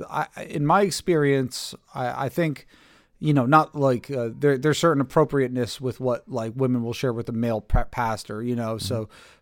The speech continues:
Speaker 1: but, like, in my experience, like, that's something that is very much, I don't see unique to, to one of the, one of the genders either. But
Speaker 2: Mm.
Speaker 1: this, this,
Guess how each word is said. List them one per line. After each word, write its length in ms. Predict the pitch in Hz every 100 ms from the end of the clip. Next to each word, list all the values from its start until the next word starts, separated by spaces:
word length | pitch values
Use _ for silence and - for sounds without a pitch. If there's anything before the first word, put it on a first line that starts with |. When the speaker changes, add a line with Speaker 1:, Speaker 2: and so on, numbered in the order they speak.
| _
Speaker 1:
but, 240 | 131 120
like, 420 | 135 123 113 - _ _ -
in 160 | 127
my 160 | 131 156
experience, 580 | 143 - 143 127 117 127
like, 200 | 110 113
that's 260 | 135 131
something 360 | - 139 131 120
that 140 | 117
is 120 | 110 90
very 520 | 107 123 127 123 117
much, 500 | 117 113 - - - - - _ _ _ -
I 120 | - 131
don't 220 | 135 -
see 280 | - 123 117
unique 640 | 113 117 117 120 - - _ -
to, 200 | 127 107
to 140 | -
one 280 | 113 113 117
of 180 | 107 98
the, 200 | 117 - -
one 180 | 120
of 80 | 113
the 100 | 117
genders 500 | 110 120 117 117 107
either. 420 | 110 120 117 120 - - - -
But 160 | 123
Speaker 2:
Mm. 20 | 104
Speaker 1:
this, 260 | 123 -
this, 380 | - 131 120 -